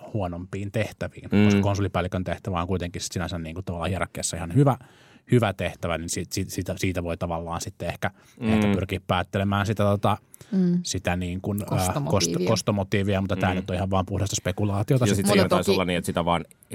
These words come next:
Speaker 2: pyydettiin etsimään, että onko jotain muuta. Tai en mä, en
Speaker 1: Niin.
Speaker 2: mä tiedä, kuinka pitkälle
Speaker 1: Joo.
Speaker 3: Niin,
Speaker 2: siinä mentiin.
Speaker 3: niin. Ja sitten toisaalta, ää, ton tason virkamiehiä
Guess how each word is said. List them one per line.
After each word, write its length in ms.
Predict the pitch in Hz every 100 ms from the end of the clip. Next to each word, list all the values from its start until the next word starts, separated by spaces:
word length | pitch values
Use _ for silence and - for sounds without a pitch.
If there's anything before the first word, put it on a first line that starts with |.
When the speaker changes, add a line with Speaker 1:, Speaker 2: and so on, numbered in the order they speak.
| 92
Speaker 2:
pyydettiin 460 | 95 87 90 95 85 92
etsimään, 520 | 87 - 82 80 78
että 140 | 73
onko 180 | 76 73
jotain 340 | 71 73 73 76
muuta. 180 | 76
Tai 160 | 85 95
en 60 | 98
mä, 100 | 95
en 40 |
Speaker 1:
Niin. 140 | 87
Speaker 2:
mä 100 | 95
tiedä, 220 | 90 87 87
kuinka 240 | 92 82
pitkälle 280 | 95 85 123
Speaker 1:
Joo. 20 | 175
Speaker 3:
Niin, 100 | 170
Speaker 2:
siinä 160 | 80
mentiin. 360 | 78 - 170 156
Speaker 3:
niin. 160 | 165 95 - -
Ja 100 | 240
sitten 280 | 247 262 254
toisaalta, 600 | - 233 233 208 202 202 - _
ää, 240 | - 190 190
ton 320 | 196 180 175
tason 380 | 180 185 175 165
virkamiehiä 760 | 165 156 151 151 151 156 151